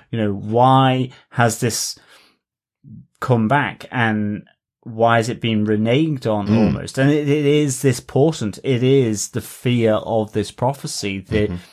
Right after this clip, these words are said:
Speaker 1: if we let elves on this island, that's one of the first, uh, portents to kick off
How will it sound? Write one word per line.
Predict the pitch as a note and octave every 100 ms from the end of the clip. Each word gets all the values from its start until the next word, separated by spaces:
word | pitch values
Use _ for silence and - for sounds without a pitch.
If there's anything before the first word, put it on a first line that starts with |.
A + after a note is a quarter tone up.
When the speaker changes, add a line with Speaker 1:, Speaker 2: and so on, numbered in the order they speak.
| _ _
Speaker 1:
if | C3 -
we | B2+ C3+ C3
let | A#2+ A2 - -
elves | A#2+ A2+ G#2+ G#2
on | - A2+ G#2+ G#2
this | F#2+ -
island, | A2+ B2 B2+ G#2 G2 F#2+ - - - - _ _ _
that's | G#2 G#2+ A#2+ - - - - - _
one | A2+ A2 A2+
of | G#2
the | G#2+
first, | G2 - A#2+ A2+ G2+ - - - - - - _ _ _ _ _
uh, | A2+ F#2+
portents | - A#2 B2 B2+ G#2+ G2 - - - - _ _ _ _ _ _
to | - A2+
kick | - - A#2+ -
off | A2+ -